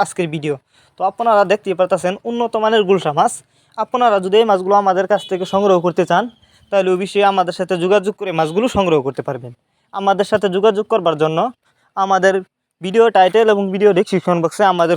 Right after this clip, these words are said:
ফোন নাম্বার দেওয়া আছে এবং ইমো, WhatsApp নাম্বার দেওয়া আছে। আমাদের সাথে যোগাযোগ করে মাছগুলো সংগ্রহ করতে পারবেন। আর যারা সরাসরি আমাদের ঠিকানা এসে নিতে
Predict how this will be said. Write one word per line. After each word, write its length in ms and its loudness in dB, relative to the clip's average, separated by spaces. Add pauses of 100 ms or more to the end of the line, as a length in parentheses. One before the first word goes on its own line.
ফোন 200 -2
নাম্বার 240 0
দেওয়া 180 4
আছে 120 2 (440)
এবং 120 0 (180)
ইমো, 200 2
WhatsApp 420 -4
নাম্বার 260 -4
দেওয়া 180 0
আছে। 140 -12 (400)
আমাদের 360 0
সাথে 140 -4 (100)
যোগাযোগ 360 2
করে 180 4
মাছগুলো 260 0 (100)
সংগ্রহ 300 0
করতে 180 -8
পারবেন। 220 -8 (1040)
আর 160 -4
যারা 160 4 (100)
সরাসরি 320 4 (100)
আমাদের 260 2
ঠিকানা 260 2
এসে 180 0
নিতে 140 0